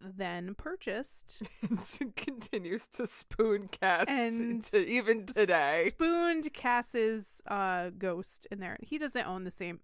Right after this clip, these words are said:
Speaker 1: the house anymore.
Speaker 2: Oh.
Speaker 1: He only had it for a short amount of time. But anyway, she had her fair share of flirtations with big names like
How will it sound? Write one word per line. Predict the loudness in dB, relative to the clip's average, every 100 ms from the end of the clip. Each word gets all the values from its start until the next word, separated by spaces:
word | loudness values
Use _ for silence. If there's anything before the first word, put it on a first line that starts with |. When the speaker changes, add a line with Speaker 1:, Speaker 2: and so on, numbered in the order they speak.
| -14
Speaker 1:
the | -6 -4
house | -4 -12 -12
anymore. | -12 -10 -10 -8
Speaker 2:
Oh. | -6 -4 -4 -6 -8 -10 _ _
Speaker 1:
He | -6 -2
only | -2 -2
had | -2
it | -4
for | -8
a |
short | -8 -8 -8
amount | -6 -10
of | -8
time. | -8 -10 -12 -20 -20 -20 -4
But | 0
anyway, | 0 2 2 0 -2 _ _ -12
she | 0 2 2
had | 2 2
her | 2 0
fair | -2 -2 -2
share | -2 -4 -2 -2
of |
flirtations | -4 -4 -4 -4 -4 -4 -4 -4 -4
with | -6 -4
big | -4 -4
names | -4 -4 -4 -4
like | -4